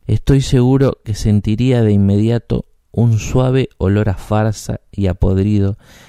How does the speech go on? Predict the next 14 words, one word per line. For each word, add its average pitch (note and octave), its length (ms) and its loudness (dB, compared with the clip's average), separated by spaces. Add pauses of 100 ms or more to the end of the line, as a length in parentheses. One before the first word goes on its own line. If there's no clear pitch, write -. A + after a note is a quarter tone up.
(160)
en G2+ 180 2
la G2+ 200 2
obra A#2+ 320 2
de G#2 100 0
cualquiera A2 640 -2
que G#2 140 -6
se G2 160 -8
levantara F#2+ 640 0
un G2 140 2
mediodía, F#2+ 720 0 (600)
seamos F#2 420 -2
tolerantes, F#2+ 760 -2 (380)
con G2 220 0
la G2 160 -4